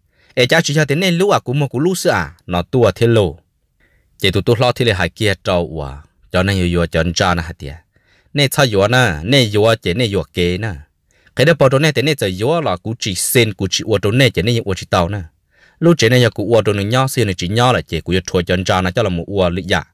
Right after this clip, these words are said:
là một uo xa, là một uo lì dạ tê. Họ giờ lần tư trời uốn chơi là một đi vô chạy của hai đứa nè tiền, nè cho nhẹ chuyện gì bỏ chạy đất đâu, sư nhưng chỉ một thứ thể đúng này đó. Chơi cụ tụt gì, cụ nó thế hai đâu cụ tụm nhỏ nè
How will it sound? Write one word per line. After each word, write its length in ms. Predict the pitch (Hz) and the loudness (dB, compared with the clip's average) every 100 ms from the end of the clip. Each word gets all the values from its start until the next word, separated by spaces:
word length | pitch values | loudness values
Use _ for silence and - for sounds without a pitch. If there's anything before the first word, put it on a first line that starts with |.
| _ _ _ - | _ _ _ -4
là 100 | 92 | -2
một 120 | 95 | 0
uo 100 | 107 | -2
xa, 320 | - - 156 | -2 0 2
là 80 | 143 | 2
một 140 | 90 87 | 0 -2
uo 120 | 107 | -2
lì 120 | 95 | -2
dạ 140 | 87 82 - | -2 -4 0
tê. 200 | 120 85 - _ _ _ _ _ _ | 0 -2 -10 _ _ _ _ _ _
Họ 120 | 117 | 4
giờ 140 | 135 | 4
lần 160 | 151 160 | 6 2
tư 160 | - 143 | 2 0
trời 160 | 110 | 0
uốn 200 | 101 135 | 0 0
chơi 160 | 147 151 | 2 2
là 100 | 143 | 2
một 240 | 143 139 | 0 -2
đi 240 | 139 135 120 | 0 -2 2
vô 180 | 120 139 | 2 2
chạy 140 | 120 | 2
của 100 | 101 | -2
hai 80 | 117 | -2
đứa 100 | 110 | 0
nè 240 | 139 143 | 0 0
tiền, 240 | 117 98 87 - _ _ _ _ - | 0 -2 -2 -6 _ _ _ _ -2
nè 140 | 139 | 0
cho 120 | - 135 | 2 2
nhẹ 180 | 147 | 2
chuyện 240 | 127 90 92 | 2 0 0
gì 160 | 104 92 | -2 -2
bỏ 100 | 92 | -2
chạy 180 | 90 104 | -2 -2
đất 140 | 107 | -2
đâu, 200 | 127 120 | 2 4
sư 160 | 120 127 | 4 -2
nhưng 100 | 120 | -4
chỉ 100 | 107 | -4
một 80 | 101 107 95 | -4 -4 -4
thứ 80 | 104 | -4
thể 180 | - 90 | -4 -4
đúng 140 | 90 | -2
này 100 | 113 | 0
đó. 240 | 113 139 92 - _ _ _ _ _ _ _ _ _ | 2 2 0 -4 _ _ _ _ _ _ _ _ _
Chơi 240 | - 120 127 | 2 4 4
cụ 140 | 135 | 2
tụt 180 | 127 123 | -2 -2
gì, 260 | - 123 135 | -2 0 0
cụ 160 | - 160 | 0 0
nó 100 | 151 | 0
thế 120 | 135 | 2
hai 100 | 135 | 2
đâu 120 | 123 | 2
cụ 120 | 123 120 | 0 -2
tụm 220 | 117 117 | -2 -2
nhỏ 120 | |
nè 80 | 107 | 0